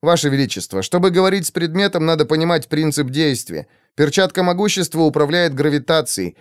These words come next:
Сначала вы делаете объект невесомым, потом переносите куда нужно, затем возвращаете ему вес. Видите стул?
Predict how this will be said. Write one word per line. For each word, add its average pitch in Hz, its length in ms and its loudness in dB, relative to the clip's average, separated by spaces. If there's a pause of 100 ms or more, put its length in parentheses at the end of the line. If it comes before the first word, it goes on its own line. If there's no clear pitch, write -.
(180)
Сначала 175 460 2
вы 160 100 2
делаете 160 460 2
объект 143 400 -2
невесомым, 147 760 0
потом 202 300 0
переносите 196 560 0
куда 160 240 2
нужно, 160 440 0 (220)
затем 147 340 2
возвращаете 160 720 2
ему 147 220 4
вес. 147 320 0 (320)
Видите 208 400 0
стул? 170 440 0